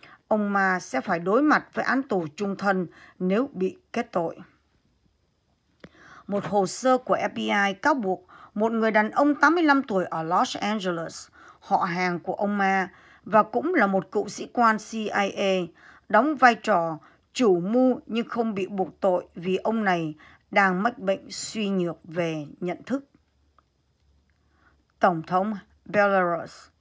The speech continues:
đặt điều kiện chuyển giao quyền lực. Tổng thống Belarus Alexander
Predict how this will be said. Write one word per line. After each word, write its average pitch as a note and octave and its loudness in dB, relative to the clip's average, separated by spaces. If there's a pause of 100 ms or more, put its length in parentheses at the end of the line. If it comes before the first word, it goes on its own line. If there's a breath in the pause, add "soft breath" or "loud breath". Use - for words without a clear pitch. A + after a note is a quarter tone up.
(600 soft breath)
đặt A3 4
điều G#3+ 0
kiện G#3 -4
chuyển D#3+ -2
giao G3+ 0
quyền F#3 -4
lực. E3 -6 (920 loud breath)
Tổng G3 6
thống C#4 2
Belarus B3 4
Alexander G3+ 0